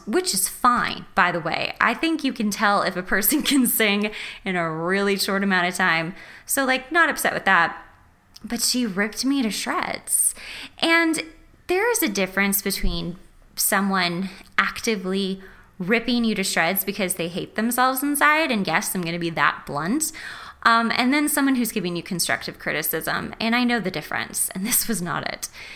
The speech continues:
And it was really, it was almost like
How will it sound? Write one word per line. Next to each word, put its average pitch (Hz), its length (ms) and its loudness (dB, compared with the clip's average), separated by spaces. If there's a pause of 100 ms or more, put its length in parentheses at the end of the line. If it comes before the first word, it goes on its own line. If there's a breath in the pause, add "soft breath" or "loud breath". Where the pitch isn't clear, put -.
(300 loud breath)
And 294 120 4
it 339 100 4
was 349 200 2
really, 214 920 0 (840)
it 285 120 -2
was 262 200 2
almost 302 420 2
like 196 460 -2